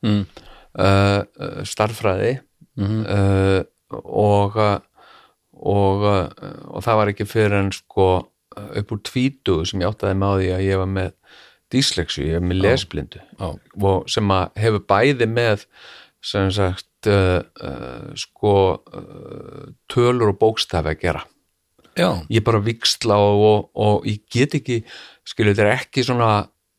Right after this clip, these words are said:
Speaker 2: æ, þú veist, þetta er svona, uh, eins og með,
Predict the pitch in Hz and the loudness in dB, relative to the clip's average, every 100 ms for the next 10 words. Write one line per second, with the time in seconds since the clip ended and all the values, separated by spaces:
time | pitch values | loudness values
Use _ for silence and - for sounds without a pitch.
0 | _ _ _ _ _ _ - 101 92 92 | _ _ _ _ _ _ -4 0 0 0
1 | 95 - 113 117 117 131 123 110 - - | -4 -4 -2 -2 -2 0 2 0 -2 -10
2 | _ _ - 69 78 58 50 50 71 - | _ _ -16 -12 -10 -12 -14 -16 -16 -16
3 | - - 113 - 139 131 131 135 | -14 -6 -4 0 2 4 4 2